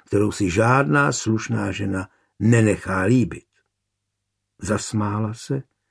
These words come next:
shodila oděv a začala ho laskat. Jiřík klel, jenže tělo ho zradilo. Kačka celkem rychle dosáhla svého, ale nestačilo jí to.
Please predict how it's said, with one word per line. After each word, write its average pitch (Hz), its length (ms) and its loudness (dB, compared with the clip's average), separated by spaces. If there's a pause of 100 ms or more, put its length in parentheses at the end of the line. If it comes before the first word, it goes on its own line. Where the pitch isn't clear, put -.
(760)
shodila 160 560 0
oděv 131 540 2
a 156 360 -2 (140)
začala 101 500 -6
ho 104 180 -4
laskat. - 460 -14 (840)
Jiřík 107 520 -4 (140)
klel, - 460 -6 (300)
jenže 131 480 -4 (640)
tělo 110 300 2
ho 98 140 -2
zradilo. - 600 -10 (640)
Kačka 139 360 0
celkem 117 440 -4
rychle 123 440 -2 (320)
dosáhla 104 560 0
svého, - 640 -10 (520)
ale 180 200 -2
nestačilo - 640 -6
jí - 220 -14
to. - 160 -18